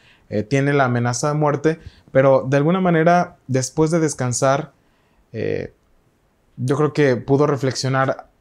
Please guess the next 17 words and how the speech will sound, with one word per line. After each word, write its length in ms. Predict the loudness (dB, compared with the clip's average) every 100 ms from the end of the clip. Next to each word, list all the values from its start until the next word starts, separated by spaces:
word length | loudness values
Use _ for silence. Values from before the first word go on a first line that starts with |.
| _ -8
¿acaso 460 | -6 -4 -2 2
el 140 | 2 2
que 120 | 2
hizo 280 | 2 2 0
descender 400 | 0 0 0 0
fuego 240 | 0 0
del 100 | 0
cielo 220 | 0 -2
no 80 | -2
me 140 | -2 -2
podrá 280 | -2 0
librar 380 | 0 0 0 -2
de 60 | -4
una 100 | -6
amenaza 380 | -6 -6 -4 -4
de 60 |
muerte? 380 | -2 -4 -4 -12